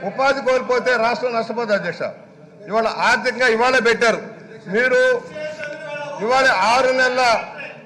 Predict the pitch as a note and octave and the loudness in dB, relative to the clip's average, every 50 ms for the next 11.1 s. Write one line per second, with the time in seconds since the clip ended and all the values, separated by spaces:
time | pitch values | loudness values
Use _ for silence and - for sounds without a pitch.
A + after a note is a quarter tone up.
0 | - - - - - - - D#3+ F#3+ A3 A3+ B3 C4 C4 C4 C4 C4 C4 A#3 A3+ | -20 -20 -20 -20 -18 -12 -8 -2 -2 -2 0 0 -2 0 2 2 2 2 2 2
1 | A3+ A3+ A3+ A3+ B3 B3 B3 G#3+ G#3+ A#3 G3+ A3+ G#3+ G#3+ G#3+ G3+ G3 F#3 F3 E3+ | 0 0 0 -2 -2 -2 -2 -2 -2 -2 0 0 0 2 2 2 2 0 -2 -4
2 | D3+ - C#3+ G2+ - - - - - - - - - - - - - F3+ G#3 G#3 | -6 -8 -8 -10 -12 -14 -20 -20 -20 -20 -20 -20 -20 -20 -20 -14 -8 -6 -6 -4
3 | F#3+ A3 A3 - A#3 C4 A#3+ - B3 A#3 A3+ G3 - A#3+ A#3 A#3 A#3 A#3 G#3+ - | -4 -6 -8 -4 -2 -2 -2 0 0 -2 -2 -2 -2 -4 -4 -4 -8 -10 -6 -2
4 | A3+ G#3+ - - - - - - - - - E3+ G#3 G#3 - A3+ A3 A3 G#3 G#3+ | -2 -2 -2 -4 -10 -16 -20 -20 -20 -16 -8 -6 -6 -4 -4 -2 -2 0 -2 -2
5 | G#3 G#3 A#3 A#3 A3 A3 G3+ F3+ - - - - - - - F#3+ E3+ A3+ A#3 G3 | -4 -6 -6 -6 -4 -4 -4 -6 -6 -12 -16 -20 -18 -14 -10 -6 -4 -2 -2 0
6 | - G#3 G3 - A#3 A3+ A#3 A3+ A3 D#3+ A3+ A#3 A#3 - A#3 A#3+ C#4 C#4 A#3 B3+ | 0 -2 -2 -2 -2 -2 0 0 0 0 -2 -4 -2 -2 -2 -2 -2 0 0 0
7 | F3+ - - - - - - - - - - - - - - - - - D#3+ F#3+ | -2 -2 -6 -14 -16 -16 -14 -12 -12 -12 -12 -12 -12 -10 -10 -10 -8 -6 -2 0
8 | A3 B3 C4 C4+ C4 - C4 - - F3 G3+ A3+ A#3+ C4 A3 G3 C4 B3+ C4 C4 | 2 2 2 0 0 0 -2 -2 0 2 2 4 4 2 0 -2 -2 -2 -2 0
9 | A#3+ A#3+ B3 A3+ - B3+ A3 B3 A#3+ A3+ A#3 B3 B3+ B3+ B3+ B3 B3+ B3+ B3+ B3+ | 0 0 -2 -2 -4 -8 -8 -6 -2 0 2 2 2 2 2 0 0 0 2 0
10 | A#3+ F#3 G#3 A3+ B3 B3 A3+ C4 C4 C4+ C4+ C4+ C#4+ C#4+ D4 E4 E4+ F4 F4+ D#4+ | 0 0 0 0 0 2 2 2 2 2 2 0 0 2 4 6 6 6 6 6
11 | B3 - | 4 2